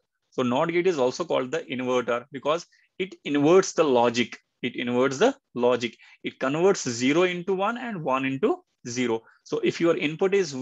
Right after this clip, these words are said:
zero, it converts it into one. If your input is one, it converts it into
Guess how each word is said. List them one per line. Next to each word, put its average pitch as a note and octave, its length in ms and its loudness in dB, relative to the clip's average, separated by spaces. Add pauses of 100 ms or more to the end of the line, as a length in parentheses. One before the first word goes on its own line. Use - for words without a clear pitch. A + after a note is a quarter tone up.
zero, F3+ 440 -2 (260)
it D3 200 -6
converts D3+ 460 -2
it F3 80 -8
into C3 240 -4
one. D3 400 -2 (240)
If - 160 -12
your E3+ 140 0
input D#3 320 -4
is C3 160 -2
one, D3+ 280 -2 (200)
it D3 140 -10
converts C#3 460 -2
it D3 100 -8
into C3 340 0